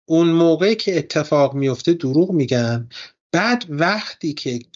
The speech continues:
گذشت تو نوشتن تا-، مثلاً می‌گن ویتنام اینجوری شد، اونجوری، خیلی از حقایق رو که مربوط به پنجاه، شصت، هفتاد، همه رو نه، آه، مثل کشتن کندی رو هنوز نمیگن،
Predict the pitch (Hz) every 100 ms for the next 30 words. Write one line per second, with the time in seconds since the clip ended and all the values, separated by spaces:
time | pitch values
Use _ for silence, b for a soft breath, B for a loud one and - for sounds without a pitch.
0 | 135 123 - 160 214 233 226 - - 196
1 | 165 160 156 151 - 196 226 220 190 180
2 | 160 196 190 196 175 175 160 160 180 185
3 | 147 139 160 165 185 180 160 147 165 -
4 | 208 233 208 180 160 170 196 220 220 220
5 | 226 b _ - 160 156 151 151 151 147
6 | 156 151 147 151 - 143 135 - 143 -
7 | 143 143 151 190 208 247 254 170 151 147
8 | - 139 135 - 135 131 - 131 117 151
9 | 160 151 180 226 262 165 110